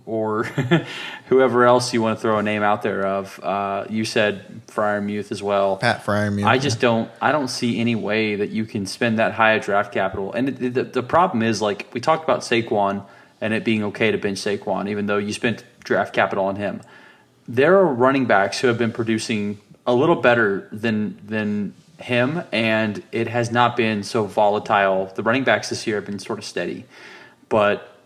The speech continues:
Speaker 1: tight ends have been so scarce for points, and there has not been many players out there who can produce twenty points for you in this position outside of Kelce. The second most reliable person,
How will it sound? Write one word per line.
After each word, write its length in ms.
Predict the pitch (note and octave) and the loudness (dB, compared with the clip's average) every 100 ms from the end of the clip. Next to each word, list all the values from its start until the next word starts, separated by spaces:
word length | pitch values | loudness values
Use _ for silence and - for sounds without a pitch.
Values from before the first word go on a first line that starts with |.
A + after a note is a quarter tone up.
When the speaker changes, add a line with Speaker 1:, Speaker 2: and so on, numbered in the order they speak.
| - | -6
Speaker 1:
tight 280 | - C3 | 2 4
ends 340 | C#3 C3 A2+ G#2+ | 4 2 0 0
have 180 | A2+ G#2 | -2 -2
been 160 | G#2 | -4
so 320 | - - B2 | -2 0 2
scarce 600 | B2 - - G#2+ G#2 B2+ | 2 -4 -2 0 2 0
for 200 | - - | -2 -6
points, 640 | - - A2 C3 - - - - _ _ _ | -4 -2 -2 -2 -4 -8 -10 -18 _ _ _
and 240 | - A#2 | -2 0
there 160 | A2+ A2 | 2 4
has 180 | A#2 A2 | 2 2
not 280 | A2+ C3 C3 | 4 4 2
been 180 | A#2 | 0
many 220 | A2 A2 A2+ | 2 0 -2
players 420 | - A2 G#2+ G2+ | 0 0 0 2
out 180 | G2 - | 0 0
there 200 | G2+ G2+ | -2 -4
who 80 | |
can 160 | G2 G2+ | -4 -6
produce 500 | A2 G#2+ G3 B2+ - | -4 0 2 0 -2
twenty 320 | - G2+ A#2+ | -2 0 0
points 320 | G#2+ A2 G2+ | -2 -4 -4
for 180 | - A2+ | -4 -4
you 120 | G#2 | -2
in 80 | G2+ | -4
this 100 | G2 | -6
position 400 | G2 G2+ G2+ G#2+ | -8 -6 -4 -2
outside 320 | G2+ F#2+ G#2 | -4 -2 -2
of 100 | G2 | -2
Kelce. 520 | - F3+ F3 - - A#2 - - - - - - | -2 -2 -2 -6 -10 -12 -18 -20 -20 -20 -20 -10
The 160 | G#2+ | -6
second 380 | G#2+ D#3 D3+ A#2+ | -2 -2 0 -2
most 220 | A#2 A#2 | -2 -2
reliable 380 | A2+ G#2 G2+ G#2+ | 0 0 0 0
person, 600 | A2+ G#2+ G#2 G#2 G2+ G2+ | 0 0 0 -4 -6 -8